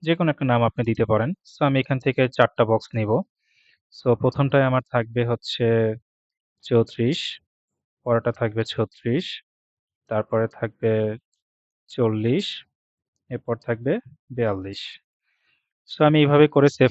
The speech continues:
করে দিব এবং এর পরবর্তীতে হচ্ছে, আচ্ছা, এখানে একটা ইস্যু হয়েছে। আমি already চৌত্রিশ, পঁয়ত্রিশ, ছত্রিশ অ্যাড করে রেখেছি, তাই বিয়াল্লিশটা নতুন করে আলাদা অ্যাড হয়েছে। So, আপনারা চাইলে একবারই সব অ্যাড করতে পারেন। So, এরপর আমি প্রোডাক্ট লিস্টে চলে আসবো,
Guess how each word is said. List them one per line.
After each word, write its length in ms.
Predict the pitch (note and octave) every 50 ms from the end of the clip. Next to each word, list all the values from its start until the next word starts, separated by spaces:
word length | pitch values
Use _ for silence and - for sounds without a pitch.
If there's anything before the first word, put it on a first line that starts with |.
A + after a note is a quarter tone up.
| - -
করে 180 | C#3 B2+ B2 A#2
দিব 180 | A#2+ A2 A2+ B2+ F3+ - _ _ _
এবং 240 | B2 A2 G#2+ A#2+ A#2+ C3+ - -
এর 140 | B2+ B2 A#2+
পরবর্তীতে 600 | - B2+ B2 B2+ B2 B2+ B2 - C3 B2+ - B2+
হচ্ছে, 360 | B2+ B2+ B2 - - - C3 B2 B2 A#2+ B2+ - _
আচ্ছা, 180 | - B2 - D3
এখানে 220 | B2 - - C3 C3+
একটা 140 | C3 - C#3+
ইস্যু 180 | B2 - D3 C#3
হয়েছে। 320 | B2+ B2 A#2 - - - A#2+ D3+ F#3 _ _ _ _ _ _ _ -
আমি 140 | B2+ B2+ C#3 C3+
already 320 | B2+ B2+ C3 C#3 D3 D#3
চৌত্রিশ, 380 | C#3+ - D3 C3 - C#3 C#3 - - - -
পঁয়ত্রিশ, 460 | - B2 A#2 - - - C3 B2+ B2+ - -
ছত্রিশ 400 | - - B2+ - _ - C3 B2+ -
অ্যাড 160 | - A#2 G#2+
করে 160 | - - B2 A#2
রেখেছি, 260 | A#2+ A#2 B2+ - - D3+
তাই 160 | - C3 A#2
বিয়াল্লিশটা 360 | A2+ A#2 A#2 B2 A#2+ - C#3
নতুন 180 | B2 A#2 - B2
করে 140 | A#2 B2 A2+ G#2+
আলাদা 220 | G#2+ A2 G#2+ A#2
অ্যাড 180 | A#2 A#2+ A#2 -
হয়েছে। 320 | A#2 A#2+ B2 A#2 - - D#3 A3 A#3+ _ _ _ _ _ _ _ _ _
So, 80 | - - C#3
আপনারা 200 | B2 - C#3 C3+ B2+
চাইলে 180 | - C3+ C3+ B2
একবারই 300 | A2+ A2+ A#2 C3 C3 -
সব 160 | - C3 A#2
অ্যাড 140 | A2+ A2 -
করতে 260 | - A#2+ - - A2
পারেন। 260 | G2 G2 F#2 F2+ F#2 - _ _ _ _ _ _ _ _ _ _ _ -
So, 80 | - - A#2+
এরপর 220 | A#2+ B2 - C#3+ C#3+
আমি 120 | C#3 D3 C#3
প্রোডাক্ট 280 | D3 C#3 C3 C3 - C#3+
লিস্টে 240 | C3+ - - C#3+
চলে 220 | - - C3+ B2 B2+
আসবো, 240 | B2 A#2 A#2 B2